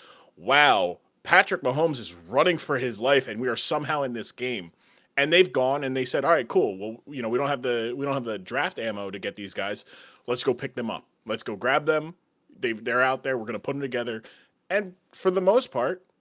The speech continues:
they have done a really good job of making Patrick Mahomes as comfortable in the, in the,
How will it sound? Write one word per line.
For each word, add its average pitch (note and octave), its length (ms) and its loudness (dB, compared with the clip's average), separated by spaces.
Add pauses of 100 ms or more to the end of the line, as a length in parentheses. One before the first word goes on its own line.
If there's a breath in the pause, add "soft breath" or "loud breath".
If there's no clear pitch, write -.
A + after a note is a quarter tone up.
they B2 260 0
have A#2+ 220 -2
done B2 180 -2
a A#2 80 -4
really A2+ 380 -2
good C#3 160 -2
job G#2+ 440 -6
of G2+ 280 -10
making G#2 640 -10 (180)
Patrick G#2+ 320 -8
Mahomes G#2+ 400 -8
as F#2+ 160 -12
comfortable B2+ 460 -8
in C3+ 40 -4
the, C3+ 140 -2 (160)
in C3+ 140 -2
the, B2 140 -2